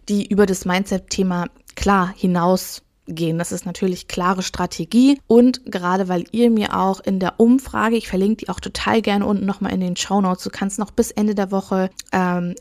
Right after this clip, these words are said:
teilnehmen. Du würdest mir unfassbar damit helfen und deine Antworten, deine Tipps, deine Gedanken und so weiter werde ich auch in mein nächstes Produkt mit einbringen, wo es unter anderem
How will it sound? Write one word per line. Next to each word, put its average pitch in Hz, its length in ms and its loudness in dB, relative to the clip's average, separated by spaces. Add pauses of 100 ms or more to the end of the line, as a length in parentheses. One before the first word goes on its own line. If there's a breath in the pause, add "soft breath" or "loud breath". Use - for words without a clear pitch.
teilnehmen. 185 640 -2
Du 185 80 -6
würdest 185 280 -4
mir 175 180 -4
unfassbar 240 560 2
damit 180 320 -6
helfen 185 460 -2
und 190 180 -2
deine 202 320 0
Antworten, 196 760 0
deine 196 360 2
Tipps, 196 440 -4
deine 196 380 0
Gedanken 185 500 -4
und 185 120 -4
so 180 120 -6
weiter 180 420 -2
werde 185 180 4
ich 208 240 2
auch 185 160 -2
in 214 100 2
mein 202 200 2
nächstes 190 280 -6
Produkt - 380 -8
mit 175 140 -8 (100)
einbringen, 208 480 2 (280 loud breath)
wo 202 220 6
es 226 100 6
unter 196 280 -6
anderem 185 480 -4